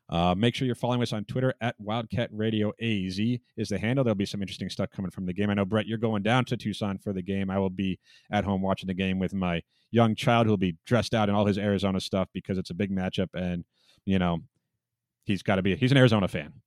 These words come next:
Like, of course, I wouldn't do anything other than that. <laughs> Um, you know, you find us our podcast. You can find us on iTunes, on Spotify. If you're on iTunes, give us a rating, a review. We'll read that review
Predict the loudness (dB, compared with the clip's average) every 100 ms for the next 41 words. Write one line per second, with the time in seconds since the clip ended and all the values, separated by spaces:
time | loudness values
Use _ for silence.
0 | _ -4 -4 -8 _ -2 0 0 -4 -10
1 | _ -8 -8 -8 -6 -4 -4 -8 -10 -2
2 | 0 0 -2 -2 0 0 -2 -2 -4 -8
3 | _ _ _ _ -2 0 4 4 2 -2
4 | -2 -4 -10 -18 -4 4 6 6 6 6
5 | 6 2 2 2 4 2 0 -4 0 2
6 | 2 -2 -2 0 0 0 -2 -2 2 2
7 | 4 2 0 2 2 0 0 -2 -2 0
8 | 0 0 -4 -4 -4 0 2 4 2 2
9 | -2 0 2 4 4 4 2 0 -2 0
10 | 0